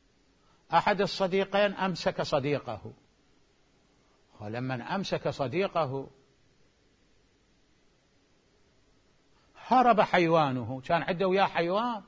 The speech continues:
لازمة، قال: "لما أمسكني ذهب الحيوان".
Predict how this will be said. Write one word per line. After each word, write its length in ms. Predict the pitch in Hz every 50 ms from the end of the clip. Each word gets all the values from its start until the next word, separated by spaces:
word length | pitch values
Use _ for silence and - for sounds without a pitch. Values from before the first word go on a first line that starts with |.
| _ _ _ _ _ _ _ _ _ _ _ _ _ _ _ _ -
لازمة، 680 | 156 175 196 214 226 226 165 131 160 170 165 160 156 - - - - _ _ _ _ _ _ _ _ _ _ _ _ _ _ _ _ _ _ _ _ _ _ _ _ -
قال: 140 | - 151 160
"لما 380 | 165 165 165 165 170 170 156 165
أمسكني 800 | 170 156 - 220 233 233 - - 240 240 240 226 202 165 - - - - _ _ _ _ _ _ _ _ _ _ _ _ _ _ 143
ذهب 420 | 151 175 262 262 240 269 269 247
الحيوان". 720 | 247 214 165 - 214 214 202 208 208 196 190 180 170 160